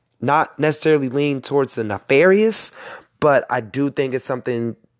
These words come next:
to think about. Another thing to really, really think about that no, I, I've heard no M M A journalists and no outlet speak about are the changes in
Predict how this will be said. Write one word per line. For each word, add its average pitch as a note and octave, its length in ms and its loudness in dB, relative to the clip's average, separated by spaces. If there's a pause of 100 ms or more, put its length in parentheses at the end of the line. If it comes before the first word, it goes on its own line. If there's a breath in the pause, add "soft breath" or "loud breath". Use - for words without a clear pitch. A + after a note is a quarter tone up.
(220)
to B2 180 4
think E3+ 320 2
about. - 400 -4 (1080)
Another D3+ 280 2
thing B2 360 0
to A#2+ 140 -2
really, B2+ 440 2
really C3 480 0
think A2+ 220 -4
about G#2 220 0
that - 100 -4
no, A#2 320 2
I, A2+ 300 0
I've A2+ 100 -8
heard B2 200 -2 (120)
no B2+ 520 2 (120)
M C3+ 160 -2
M A#2 100 -2
A A2 100 -2
journalists A2 600 -6
and A2 320 -2
no C#3 320 4 (180)
outlet G#2+ 440 0
speak - 280 -10
about A2 300 -6 (400 loud breath)
are B2 240 6
the A2+ 140 -2
changes D3+ 500 -2
in A#2 300 -4